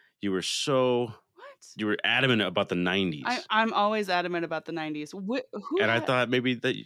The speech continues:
Speaker 2: Who?
Speaker 1: Paul, Paul had it on his, like, little, on his chest there.
Speaker 2: Oh my God, I forgot.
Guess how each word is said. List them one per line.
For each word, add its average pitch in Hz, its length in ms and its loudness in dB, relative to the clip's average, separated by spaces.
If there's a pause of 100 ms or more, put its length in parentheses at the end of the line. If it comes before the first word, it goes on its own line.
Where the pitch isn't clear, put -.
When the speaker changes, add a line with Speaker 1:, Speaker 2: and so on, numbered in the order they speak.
Speaker 2:
Who? 330 340 -4 (420)
Speaker 1:
Paul, 139 220 4
Paul 139 220 2
had 143 160 2
it 131 80 4
on 117 180 2
his, 113 120 2
like, 95 180 0
little, 90 340 -2
on 92 100 -4
his 85 140 -6
chest - 380 -8
there. - 260 -16 (180)
Speaker 2:
Oh 285 380 4
my 311 240 2
God, 220 520 4
I 185 160 -2
forgot. - 420 -12